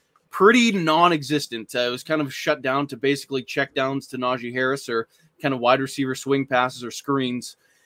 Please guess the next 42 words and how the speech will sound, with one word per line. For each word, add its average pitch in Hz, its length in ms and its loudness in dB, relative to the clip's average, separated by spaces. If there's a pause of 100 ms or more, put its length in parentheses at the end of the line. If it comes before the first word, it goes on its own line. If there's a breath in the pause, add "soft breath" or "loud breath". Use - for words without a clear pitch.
(300)
Is 247 440 -6
the 285 100 10
vibe 220 380 6
in 247 100 0
kind 233 160 2
of, 208 160 0
uh, 208 80 8
Green 175 320 0
Bay 170 240 4
or 156 240 2
really 160 300 0
at 156 120 -4
the, 139 560 0
at 139 140 -2
the 147 80 -4
website 151 480 0
that 139 300 -2
this 143 260 -4
is 147 100 -4
a, 151 120 2
a 147 100 0
game 143 260 0
that's 143 160 -2
kind 147 160 -4
of 123 200 -6
ripe 139 240 0
for 147 80 -4
the 131 80 -4
picking 147 360 -6
and 135 60 -4
a 117 40 -8
Steelers 139 380 -4
team 143 180 -2
that, 127 280 -4
uh, 127 160 -2
can 127 300 -8
be 127 180 -6
kind 127 220 -8
of, 117 120 -12
uh, 120 140 0
taken 131 320 -8
down? 123 300 0